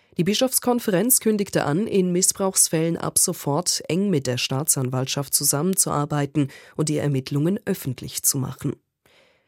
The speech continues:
Die chilenische Justiz ermittelt gegen mehr als hundertfünfzig Geistliche und andere mit der Kirche verbundene Personen. Es geht um den sexuellen Missbrauch von zweihundertsechsundsechzig Kindern und Erwachsenen.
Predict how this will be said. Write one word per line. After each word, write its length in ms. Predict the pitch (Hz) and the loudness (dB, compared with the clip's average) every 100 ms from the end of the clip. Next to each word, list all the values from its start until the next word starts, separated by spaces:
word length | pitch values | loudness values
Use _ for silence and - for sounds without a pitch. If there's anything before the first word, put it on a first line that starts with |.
| - | -10
Die 80 | 143 | -6
chilenische 540 | - 127 135 143 151 | -2 0 0 0 -2
Justiz 600 | 139 - 170 226 - - | 0 0 0 0 2 0
ermittelt 520 | - 139 135 139 131 | 2 0 2 2 2
gegen 260 | - 139 139 | -2 -2 0
mehr 120 | 139 | 2
als 220 | 135 - 170 | 2 2 2
hundertfünfzig 1000 | 208 165 - - 185 - - 131 - | 2 0 -2 -2 -2 0 0 0 -6
Geistliche 560 | - 135 135 - 156 170 | -4 0 2 2 0 0
und 160 | 156 - | 0 0
andere 360 | 147 185 170 | 0 2 2
mit 180 | 147 135 | 2 2
der 80 | 131 | -2
Kirche 420 | - 151 151 143 | 0 0 2 -2
verbundene 640 | - 139 147 151 - 143 | -4 -2 -2 -2 -2 -2
Personen. 560 | 139 139 - 143 139 123 - - _ _ - | 0 0 2 4 2 0 -6 -20 _ _ -4
Es 100 | - | 0
geht 180 | 175 | 2
um 120 | 240 226 | 2 2
den 240 | 220 208 | 2 2
sexuellen 500 | 175 170 - 208 185 | 0 2 2 2 2
Missbrauch 460 | 165 - 190 185 190 | 2 0 0 -2 -2
von 260 | 175 156 | -2 0
zweihundertsechsundsechzig 1800 | - - 147 165 175 160 143 - 135 - 143 127 131 - - 131 - - | 0 0 -2 -2 -2 -4 -2 -2 0 0 2 0 -2 -2 -2 -2 -8 -8
Kindern 460 | - 135 127 120 | -2 0 0 -6
und 260 | - 131 - | -4 -6 -4
Erwachsenen. 720 | 170 151 131 - 139 127 | -6 -6 -2 -2 -2 -6